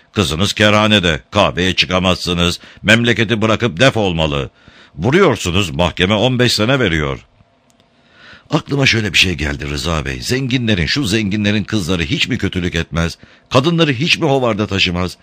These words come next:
Neden hep fıkaralar namus uğruna katil oluyorlar? Bu onların namusu olmadığına mı delalet eder? Yani fakirlerin demek istedim.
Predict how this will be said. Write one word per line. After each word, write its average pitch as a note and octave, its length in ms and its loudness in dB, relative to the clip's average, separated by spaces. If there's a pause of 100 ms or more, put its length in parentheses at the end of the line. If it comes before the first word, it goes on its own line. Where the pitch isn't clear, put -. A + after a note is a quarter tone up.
(300)
Neden E3+ 260 4
hep F#3 160 0
fıkaralar A2+ 720 0
namus F#2+ 340 -2
uğruna F#2 300 -2
katil F2+ 340 -2
oluyorlar? D#2+ 640 -4 (800)
Bu E2 220 -6
onların E2+ 360 -2
namusu F2 380 0
olmadığına E3+ 520 0
mı E2+ 140 2
delalet D#2+ 420 2
eder? D2 260 -2
Yani F2+ 320 2
fakirlerin F2+ 580 0
demek E2 240 0
istedim. D#2 440 -4